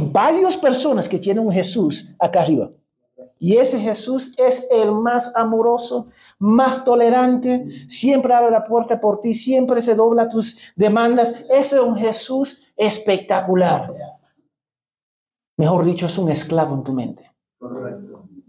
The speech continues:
Speaker 1: Es un señor de la esclavitud de tu mente. Él está ahí a su disposición para hacer lo que tú quieras. Entonces, estas personas,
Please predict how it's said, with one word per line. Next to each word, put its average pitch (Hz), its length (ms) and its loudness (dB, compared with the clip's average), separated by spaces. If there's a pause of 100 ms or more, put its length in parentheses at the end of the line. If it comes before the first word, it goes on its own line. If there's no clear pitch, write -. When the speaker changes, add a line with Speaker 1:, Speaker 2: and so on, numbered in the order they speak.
(140)
Speaker 1:
Es 139 220 -2
un 175 120 0
señor 170 840 0 (260)
de 143 100 -4
la 131 100 -4
esclavitud 127 640 -2
de 143 140 2
tu 139 140 -4
mente. - 540 -8 (960)
Él 151 340 2
está 190 800 -2 (640)
ahí 214 560 0 (160)
a 147 100 -2
su 180 200 -2
disposición 180 920 -2 (180)
para 127 160 -6
hacer 165 160 -6
lo 147 80 0
que 139 100 -6
tú 143 120 -6
quieras. - 520 -12 (1800)
Entonces, 139 840 0 (680)
estas 226 420 0
personas, 190 880 -6